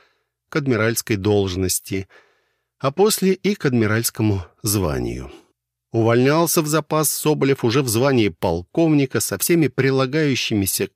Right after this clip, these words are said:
к нему регалиями. Ну как увольнялся? Его уволили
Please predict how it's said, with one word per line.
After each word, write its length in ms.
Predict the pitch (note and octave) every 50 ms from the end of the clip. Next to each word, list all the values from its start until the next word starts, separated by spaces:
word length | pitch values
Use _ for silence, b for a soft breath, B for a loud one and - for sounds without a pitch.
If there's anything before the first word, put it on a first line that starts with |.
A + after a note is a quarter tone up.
| _
к 80 | - -
нему 380 | A2+ A2 A2+ A2 G2 F#2+ F#2+ _ -
регалиями. 960 | C3+ A#2 A#2 G#2+ G#2 F#2 F#2 D#2 C#2 C2 C2+ C2+ C2+ C2+ B1+ C2+ D2 - - _ _ _ _ _ _ _ _ _ _ -
Ну 180 | - F#3+ A#3+ G#3
как 460 | - G#3+ F3 A2+ - - - - - -
увольнялся? 760 | C#3+ A#2+ A#2 A2+ G#2 F2+ C#2+ B1 G#1+ - - - - C2 B1 B B B B B B
Его 500 | - A2 A#2 A#2+ C3 E3+ F3+ E3+ C#3+ - _ _ _ _ -
уволили 640 | - F3+ E3 E3+ D#3+ A#2 F2+ D#2 B1+ A#1+ - C#2+ -